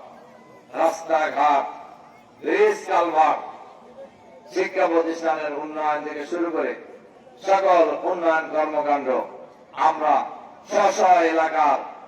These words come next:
জনসাধারণকে নিয়ে আমরা করবো ইনশাআল্লাহ।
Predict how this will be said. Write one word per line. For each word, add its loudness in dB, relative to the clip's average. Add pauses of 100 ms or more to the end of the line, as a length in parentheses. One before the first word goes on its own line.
(180)
জনসাধারণকে 0
নিয়ে -4
আমরা -4
করবো -6
ইনশাআল্লাহ। -4